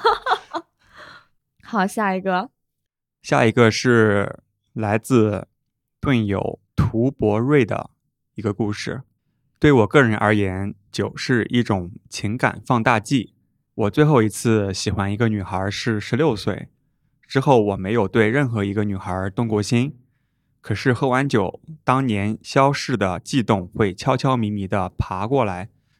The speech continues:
Speaker 2: 在作祟，打个嗝。
Speaker 1: <laughs> 泡有点足。
Speaker 2: 泡有点足。没事的话可以。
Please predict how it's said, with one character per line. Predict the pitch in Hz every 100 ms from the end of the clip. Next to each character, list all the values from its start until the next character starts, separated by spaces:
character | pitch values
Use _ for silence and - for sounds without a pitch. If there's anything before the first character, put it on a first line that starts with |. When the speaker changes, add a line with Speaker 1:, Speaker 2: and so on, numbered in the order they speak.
| _
Speaker 2:
在 | - 110
作 | - 143 107
祟， | - - 156 131 101 - _ _ _ _ _ _ _ _ _ - _ _ - - - -
打 | 98 107
个 | 110 107 - _ _ _ _ _ -
嗝。 | 247 311 294 370 415 - 370 - - _ _ _ - - - _ _ _ - 277
Speaker 1:
<laughs> | 311 285 - -
泡 | - 285
有 | 233
点 | 277 226
足。 | 220 214 - -
Speaker 2:
泡 | -
有 |
点 | - -
足。 | 466 605 453 605 440 294 - _ _ _ _ _ -
没 | 117
事 | 131
的 | 131
话 | 131
可 | 110 110
以。 | 104